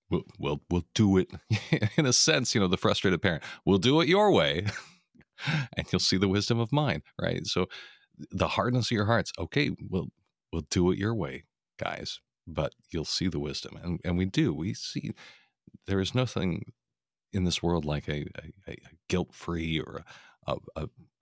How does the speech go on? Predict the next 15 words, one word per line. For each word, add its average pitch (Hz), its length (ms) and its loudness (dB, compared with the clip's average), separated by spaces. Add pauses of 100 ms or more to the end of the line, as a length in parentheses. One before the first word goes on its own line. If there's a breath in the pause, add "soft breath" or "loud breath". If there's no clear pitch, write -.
(100)
pain-free 87 540 0
divorce. - 680 -6 (160)
It 85 120 -8
is, 85 200 -10 (200)
it 80 160 -6
is 76 180 -6
ripping 80 640 0
apart - 400 -2
that, 76 220 -2 (100)
that - 160 -8
one 80 200 -2
flesh - 360 -6
into 76 160 -8
two - 240 -2
again. - 260 -10